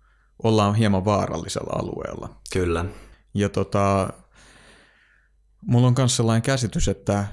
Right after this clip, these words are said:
Speaker 1: tavallaan tän neotantran piiristä löytyy sekä tällaista niin kuin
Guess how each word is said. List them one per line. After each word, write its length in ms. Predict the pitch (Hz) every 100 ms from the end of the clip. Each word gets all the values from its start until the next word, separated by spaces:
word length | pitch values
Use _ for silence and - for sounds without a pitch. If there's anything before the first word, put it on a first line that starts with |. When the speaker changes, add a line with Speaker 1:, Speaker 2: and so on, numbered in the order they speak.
| - - _ 135 -
Speaker 1:
tavallaan 420 | 107 104 104 98
tän 200 | 104 104
neotantran 640 | 120 107 101 101 - 101
piiristä 440 | - 101 95 - 101
löytyy 380 | 104 101 98 95
sekä 260 | 104 101
tällaista 520 | 95 101 98 - -
niin 160 | 98 95
kuin 280 | 98 98